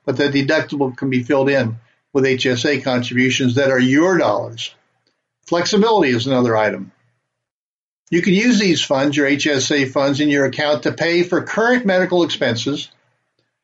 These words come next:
or save the money for future needs. Money saved can be invested, and your account can grow through tax-free investment earnings. You also have control over how much money you contribute to the account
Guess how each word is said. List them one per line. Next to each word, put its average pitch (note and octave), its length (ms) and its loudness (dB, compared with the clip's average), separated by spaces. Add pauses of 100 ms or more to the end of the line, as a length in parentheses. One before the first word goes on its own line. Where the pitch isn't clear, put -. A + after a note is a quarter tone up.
(200)
or F#3+ 140 2
save B3 320 2
the G#3 80 2
money E3+ 260 2
for F#3+ 200 -2
future G3 400 0
needs. F#3 520 0 (1600)
Money F3 220 2
saved F#3+ 360 2
can G3+ 140 4
be G#3 100 4
invested, F#3 640 2 (480)
and D3+ 120 2
your D3+ 140 2
account D3+ 300 -4
can D#3 100 -2
grow D#3+ 240 2
through D#3+ 220 0
tax-free D#3+ 840 0
investment D3+ 720 -2 (120)
earnings. C#3+ 600 -2 (640)
You B2+ 120 2
also C#3 260 0
have D#3 140 0
control F3+ 460 0
over C3 160 0
how C#3 180 -2
much E3+ 300 -2
money D#3+ 200 0
you D#3+ 140 4
contribute F3+ 560 0
to G3 100 2
the F#3+ 140 2
account G3+ 400 -2